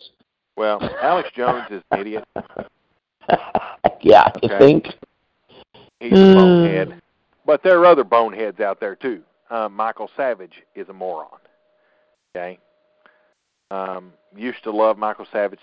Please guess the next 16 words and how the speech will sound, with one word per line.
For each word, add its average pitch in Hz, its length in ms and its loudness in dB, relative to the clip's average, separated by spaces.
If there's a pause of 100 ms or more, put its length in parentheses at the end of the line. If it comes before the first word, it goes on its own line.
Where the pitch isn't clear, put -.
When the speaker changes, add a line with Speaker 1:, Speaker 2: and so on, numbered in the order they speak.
Speaker 1:
to 104 60 -20
death, 127 300 -2 (140)
but 92 320 -8
he's 95 320 -20 (440)
become 190 320 -14
an 85 100 -20
idiot. 98 260 -20 (1200)
Um, 98 80 0
Speaker 2:
Well, 151 300 6
we've 208 240 4
had 233 240 2
discussions, 165 800 0
further 147 320 0
discussions 131 720 -6
about 113 480 -6
things, 110 400 -8